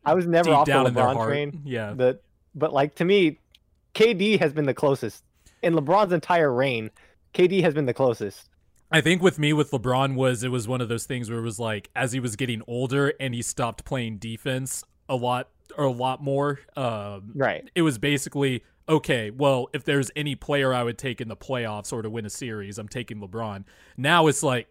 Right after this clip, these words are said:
Speaker 2: now after, especially after this year, I'm like, "You know what? Fuck it. LeBron's the <laughs> best player in the world.
Speaker 1: <laughs>
Speaker 2: I don't give a shit." <laughs> Like
Speaker 1: Yeah, it, it's,
Speaker 2: <laughs>
Speaker 1: we can have a Giannis talk too, but, uh, to me, Giannis doesn't belong in that camp yet. And I, my favorite
Speaker 2: No.
Speaker 1: thing is, my favorite thing is, uh,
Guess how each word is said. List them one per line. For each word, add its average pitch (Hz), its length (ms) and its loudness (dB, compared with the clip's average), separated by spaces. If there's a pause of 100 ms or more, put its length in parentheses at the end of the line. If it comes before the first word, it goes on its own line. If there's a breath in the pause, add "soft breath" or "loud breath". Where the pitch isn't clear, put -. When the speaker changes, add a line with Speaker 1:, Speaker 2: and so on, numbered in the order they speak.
Speaker 2:
now 160 240 6
after, 143 240 4
especially 151 420 0
after 131 220 -2
this 131 220 -2
year, 120 100 -2
I'm 117 100 -4
like, 113 160 -6
"You 127 60 -6
know 160 120 4
what? 175 220 2
Fuck - 320 -4
it. 101 160 -8
LeBron's 131 380 -2
the - 140 -8
<laughs> - 40 -12
best - 220 4
player 123 260 -2
in 123 100 -2
the - 120 0
world. 214 360 4
Speaker 1:
<laughs> - 40 -10
Speaker 2:
I 135 100 0
don't 143 200 0
give 127 120 -2
a 123 60 -2
shit." 127 440 -4
<laughs> 240 360 -4
Like 151 460 -4
Speaker 1:
Yeah, 196 160 6
it, 160 260 0
it's, 208 320 0
Speaker 2:
<laughs> - 1600 -20
Speaker 1:
we 185 220 2
can 247 100 4
have 185 160 6
a 139 40 6
Giannis 139 300 4
talk 117 200 2
too, 135 120 -2
but, 117 220 -6
uh, 190 80 -2
to 175 180 -2
me, 190 180 0
Giannis 147 260 2
doesn't 135 220 -2
belong 120 300 0
in 120 60 -2
that 117 180 -2 (720)
camp 131 240 0
yet. 151 120 4
And 151 100 -2
I, 156 160 2
my 131 160 2
favorite 180 300 4
Speaker 2:
No. 147 100 0
Speaker 1:
thing 156 160 2
is, 131 240 0 (300)
my 160 120 4
favorite 180 320 2
thing 151 180 0
is, 131 180 2
uh, 113 300 4